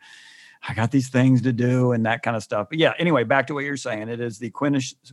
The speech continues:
quintessential, uh, Halloween film. I agree. They hit all the, they hit all the, uh, uh, notes.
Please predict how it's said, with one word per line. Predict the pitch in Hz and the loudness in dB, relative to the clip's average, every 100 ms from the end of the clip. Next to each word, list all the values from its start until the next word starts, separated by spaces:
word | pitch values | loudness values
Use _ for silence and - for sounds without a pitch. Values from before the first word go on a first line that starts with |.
| _ | _
quintessential, | - 160 147 131 147 131 139 127 123 | -4 0 0 -2 -2 -2 -2 0 0
uh, | 113 117 - - _ _ - | -2 -6 -12 -18 _ _ -2
Halloween | 135 131 123 120 | 2 2 2 -2
film. | 117 131 123 | -2 -2 -2
I | - | -2
agree. | 143 156 196 180 | -2 -4 -6 -6
They | 170 | -2
hit | 123 143 | 0 2
all | 143 | 2
the, | 139 135 131 - - _ - | 2 0 -4 -16 -20 _ -2
they | 131 | 0
hit | 139 | 2
all | 135 135 | 0 -2
the, | 135 135 131 | -2 -2 -2
uh, | 131 131 127 131 | -2 0 -2 -4
uh, | 127 131 | -2 0
notes. | 139 170 - - | 2 2 -2 -10